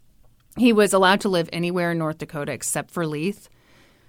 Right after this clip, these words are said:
He couldn't own a gun again. He couldn't have contact with the victims again.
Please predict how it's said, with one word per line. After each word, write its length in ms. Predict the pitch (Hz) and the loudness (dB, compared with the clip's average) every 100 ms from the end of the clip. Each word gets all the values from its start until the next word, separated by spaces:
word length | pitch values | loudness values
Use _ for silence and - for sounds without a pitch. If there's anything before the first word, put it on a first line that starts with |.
| _ | _
He 140 | - 240 | -4 2
couldn't 300 | 269 262 240 | 6 6 6
own 180 | 214 | 6
a 40 | 208 | 6
gun 200 | 190 196 | 6 4
again. 360 | 185 175 165 180 | 2 0 0 0
He 100 | 170 | -2
couldn't 240 | 196 180 | -2 -2
have 160 | 165 165 | -2 -4
contact 460 | 196 170 180 170 | -2 -2 -2 -2
with 140 | 175 170 | -4 -6
the 80 | 170 | -4
victims 480 | 165 165 151 156 | -4 -4 -6 -6
again. 460 | 151 147 135 143 | -6 -8 -8 -6